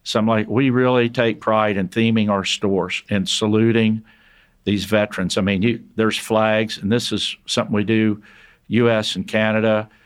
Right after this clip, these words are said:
If we have a race car, man, it's red, white, and blue. It's got a salute, you know, to just say, "Man, we're proud of America. We're proud of all of our, all of our soldiers and people that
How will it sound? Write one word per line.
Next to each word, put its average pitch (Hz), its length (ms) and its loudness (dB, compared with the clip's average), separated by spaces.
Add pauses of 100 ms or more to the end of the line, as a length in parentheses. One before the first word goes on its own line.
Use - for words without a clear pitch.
(500)
If 107 200 -4
we 120 140 2
have 110 180 2
a 104 80 2
race 110 320 0
car, 110 460 2
man, 104 260 0
it's 113 220 -4
red, 110 260 2
white, 104 280 0
and 92 100 -6
blue. 107 280 2
It's - 160 -4
got 110 380 -2 (420)
a 110 120 -2
salute, 113 600 2
you 110 100 0
know, 110 200 2
to 98 180 -4 (400)
just 104 220 0
say, 104 320 0
"Man, 110 220 2
we're 110 140 2
proud 113 300 0
of 95 80 -2
America. 113 480 0
We're 104 120 0
proud 104 360 -2
of 87 120 -4 (640)
all 113 220 2
of 110 100 -2
our, 98 160 0 (300)
all 104 180 2
of 95 100 -4
our 98 120 -2
soldiers 113 640 0
and 92 160 -4
people 110 400 0
that 95 240 -2